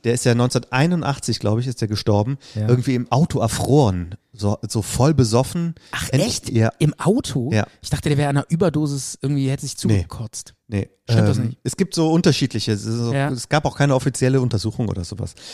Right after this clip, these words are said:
Speaker 1: Der hat in England, äh, waren die dann zu, zu dem Zeitpunkt und der war ziemlich besoffen und ein Kumpel hat ihn irgendwie mit nach Hause gebracht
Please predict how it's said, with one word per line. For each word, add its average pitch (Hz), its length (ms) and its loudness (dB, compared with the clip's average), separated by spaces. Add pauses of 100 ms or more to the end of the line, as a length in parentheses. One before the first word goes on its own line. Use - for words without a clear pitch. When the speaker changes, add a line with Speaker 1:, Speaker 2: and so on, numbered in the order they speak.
(280)
Speaker 1:
Der 123 100 6
hat 139 80 4
in 135 80 2
England, 180 600 4
äh, 160 680 0
waren 151 160 6
die 139 80 4
dann 139 180 2
zu, 139 140 0
zu - 280 0
dem 135 260 4
Zeitpunkt 131 580 0
und 110 120 2
der 110 100 4
war 110 100 2
ziemlich - 300 0
besoffen 139 400 4
und 117 180 -2
ein 117 80 -4
Kumpel 143 240 2
hat 123 80 2
ihn 131 140 0
irgendwie 123 200 2
mit 127 140 -2
nach 110 100 2
Hause 139 200 4
gebracht 131 420 0